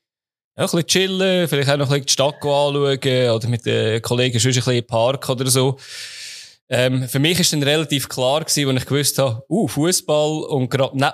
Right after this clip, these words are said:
mir, dann ist für mich klar gewesen, äh, schauen, ob ich dort irgendwie noch reinkomme.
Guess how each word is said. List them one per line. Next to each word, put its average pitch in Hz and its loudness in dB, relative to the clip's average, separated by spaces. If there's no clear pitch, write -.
mir, 160 0
dann 139 -2
ist 135 0
für 151 0
mich 135 0
klar 139 0
gewesen, 123 0
äh, 120 0
schauen, 131 0
ob 123 0
ich 117 -4
dort 127 0
irgendwie 120 2
noch 120 0
reinkomme. 180 0